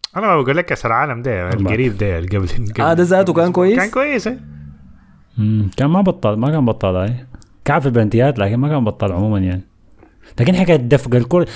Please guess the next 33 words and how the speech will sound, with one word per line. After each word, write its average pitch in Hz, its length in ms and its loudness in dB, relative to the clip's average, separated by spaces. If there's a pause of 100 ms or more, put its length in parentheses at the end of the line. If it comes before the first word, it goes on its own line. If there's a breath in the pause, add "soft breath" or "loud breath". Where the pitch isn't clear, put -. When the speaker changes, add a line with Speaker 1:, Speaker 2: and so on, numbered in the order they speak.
Speaker 2:
دي، 202 200 4
تتذكر، 147 520 0
كان 139 160 2
نرجع 143 260 2
بس 123 140 0
للحلقة 117 260 -2
اللي 101 100 0
فاتت. 101 280 -2 (320 loud breath)
تتذكر 143 300 2
أنا 151 100 4
قلت 127 160 2
لك 139 60 2
في - 60 -6
الحلقة 127 280 -2
اللي 107 100 0
فاتت، 117 320 2
أنتوا 101 200 0
هتجيبوا 113 360 2
جون. 117 400 0 (640)
لو، 110 320 2
لو 120 200 4
قصدي، 117 220 2
لو 117 100 4
شتوا - 300 0
من 110 160 4
برا، 107 320 2 (560 soft breath)
أنت 90 100 -4
ممكن 113 260 0
تستغلوا 110 640 0
دفقات، 95 520 0
آه، 92 180 2
لوريس 101 340 2
دي. 131 220 0